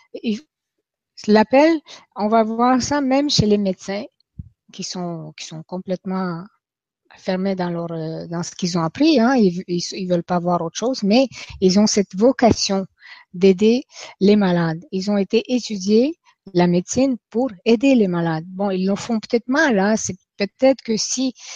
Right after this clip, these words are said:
ils seraient plus ouverts à, à écouter leur propre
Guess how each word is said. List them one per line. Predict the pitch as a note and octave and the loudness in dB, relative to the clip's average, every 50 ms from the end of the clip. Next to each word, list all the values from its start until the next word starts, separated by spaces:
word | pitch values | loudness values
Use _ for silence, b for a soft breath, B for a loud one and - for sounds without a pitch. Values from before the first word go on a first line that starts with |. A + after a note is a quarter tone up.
| B B A3 | B B -6
ils | G#3 | -4
seraient | - - G#3+ A3+ A#3+ B3 A3+ - | 0 2 4 4 4 4 2 -2
plus | - - B3+ B3 - - - | -4 -2 -2 -2 -2 -6 -8
ouverts | C4+ B3 A#3 A3+ A#3 A3+ G#3+ G3+ F3+ - _ b b b b b b _ _ _ | -8 -6 -2 0 2 2 2 0 -2 -6 _ b b b b b b _ _ _
à, | F3+ F3+ E3+ D#3+ D#3+ F#3 G3 | -4 -2 -2 -2 -2 -2 0
à | F#3+ G#3+ | 2 0
écouter | G#3+ - A#3 G#3 - A#3+ A3+ | 0 0 -6 0 2 4 4
leur | A3+ G3 F#3 F#3+ - _ | 4 4 0 -2 -4 _
propre | - F#3+ G3+ G3+ - - F#3+ | -6 -4 -4 -4 -4 -8 -12